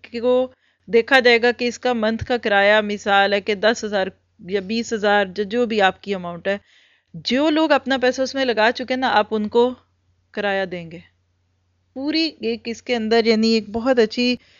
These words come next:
कोशिश की गई थी और अल्हम्दुलिल्लाह इस पे काम करके कुछ brothers थे जिन्होंने कहा कि हमने interest free घर लेने हैं। अल्हम्दुलिल्लाह उन्होंने मिल मिल के एक एक को घर ले दिया।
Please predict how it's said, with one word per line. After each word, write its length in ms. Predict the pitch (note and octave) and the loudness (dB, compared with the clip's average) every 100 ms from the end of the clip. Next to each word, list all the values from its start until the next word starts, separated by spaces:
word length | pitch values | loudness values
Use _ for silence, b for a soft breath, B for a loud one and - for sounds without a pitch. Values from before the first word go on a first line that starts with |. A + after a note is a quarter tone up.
| b _ G#3+ A3 | b _ -8 -6
कोशिश 380 | A3 A3 D4 C#4+ | -2 -2 -2 -4
की 160 | - B3 | -4 -2
गई 200 | A3 G#3 | 0 -2
थी 180 | G#3 A3+ | -4 -4
और 140 | B3 A3+ | -2 0
अल्हम्दुलिल्लाह 680 | G#3+ C4+ D4 C#4 A#3+ G#3+ G#3 | -2 -4 -6 -4 -4 0 0
इस 140 | G3+ | -2
पे 140 | - G#3 | -4 -6
काम 280 | G3 G3 G#3 | -4 -4 -4
करके 380 | G#3 G3+ - A3 | -8 -8 -6 -10
कुछ 260 | G#3+ G#3 - | -8 -10 -8
brothers 440 | F#3+ F#3+ G#3+ G#3+ - | -6 -4 -4 -6 -6
थे 120 | G#3+ | -6
जिन्होंने 400 | G3 G3 G3 G3 | -6 -6 -6 -8
कहा 240 | F#3+ F#3+ G3 | -8 -8 -6
कि 120 | G3+ | -8
हमने 400 | G3 F#3+ G3 G3+ | -10 -10 -8 -8
interest 340 | F#3+ G3 G3 | -8 -8 -10
free 180 | - G#3 | -8 -10
घर 180 | F#3+ G3+ | -4 -4
लेने 260 | G#3 G#3 A3+ | -2 -4 -2
हैं। 120 | C4+ C4 b b | -4 -6 b b
अल्हम्दुलिल्लाह 800 | G#3+ G#3+ A#3 B3+ B3+ A#3+ A3 A3+ | -8 -6 -4 -2 0 0 2 2
उन्होंने 320 | A3 G#3+ A3 A3 | 2 0 -4 -2
मिल 220 | G#3+ B3 | 0 0
मिल 160 | B3+ C4+ | 0 -4
के 160 | C4 A3 | 0 0
एक 140 | G#3+ | 0
एक 120 | G#3+ | -4
को 100 | A3 | -6
घर 180 | G#3 G3 | -6 -6
ले 160 | G3 F3 | -6 -8
दिया। 240 | F3+ F3+ | -10 -14